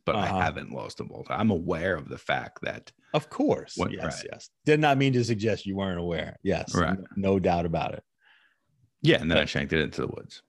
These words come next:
Speaker 2: Yeah, a-, and, and it had to be a good minute later. Like, I, I can guarantee you weren't even thinking about it.
Speaker 1: No, I, no, I don't think that I was, but
Speaker 2: Yeah.
Speaker 1: I mean
Speaker 2: No, it, it, golf is a screwed up, messed up game, man.
Speaker 1: Yeah, yeah.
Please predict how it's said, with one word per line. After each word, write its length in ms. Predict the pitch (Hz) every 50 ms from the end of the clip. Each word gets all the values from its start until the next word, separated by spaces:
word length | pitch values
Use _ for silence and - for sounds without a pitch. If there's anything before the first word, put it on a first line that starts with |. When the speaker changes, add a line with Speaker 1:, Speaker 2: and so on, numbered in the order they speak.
| _
Speaker 2:
Yeah, 260 | - 202 - - - -
a-, 40 | 147
and, 300 | 165 170 175 180 180 185 -
and 120 | 175 170
it 80 | 160 147
had 220 | 143 165 190 170
to 40 | 139
be 160 | 131 147 156
a 60 | 151
good 400 | 123 98 101 104 101 95 85 78 - _ _ _ _ _ _ -
minute 520 | 101 95 95 95 101 113 117 113 107 -
later. 480 | - 85 87 92 110 117 98 85 92 101
Like, 260 | 101 92 101 98 87
I, 180 | 73 85 98 -
I 140 | - 113 110
can 180 | 92 - 113 107
guarantee 460 | 90 98 92 98 98 80 - - -
you 180 | 117 117 95 85
weren't 220 | 82 82 80 80
even 160 | 80 76 -
thinking 340 | 64 - - 82 101 - 101
about 300 | 120 - 71 65 - 64
it. 100 | 85 110 - _ _ _ _ _ _ _ _ _ _ _ _ _ _ _ _ - - - - _ _ _
Speaker 1:
No, 320 | - 87 131 214 247 - - -
I, 140 | - 85 85
no, 300 | 82 80 - 73 76 - -
I 140 | - 78 67
don't 280 | 65 76 78 78 95
think 220 | - 90 104 131 -
that 120 | 214 - -
I 60 | 90
was, 420 | 78 78 78 78 92 117 - - - _
but 220 | - 78 78 87
Speaker 2:
Yeah. 140 | - 110 87
Speaker 1:
I 80 | 82 76
mean 320 | 73 76 78 78 80 82 -
Speaker 2:
No, 180 | - 139 139 98
it, 100 | 85 85
it, 240 | 78 85 92 - - _ _ -
golf 260 | - 71 85 98 -
is 120 | 110 107 110
a 160 | 110 110 110 110 - _ _ _
screwed 580 | - - - - - - - 85 87 95 104 107
up, 180 | 110 117 - -
messed 320 | 85 90 90 90 - -
up 200 | - 117 117 -
game, 320 | - 90 92 131 143 107 -
man. 200 | - - - 92
Speaker 1:
Yeah, 360 | 85 80 78 87 127 175 180 - - - -
yeah. 160 | - 87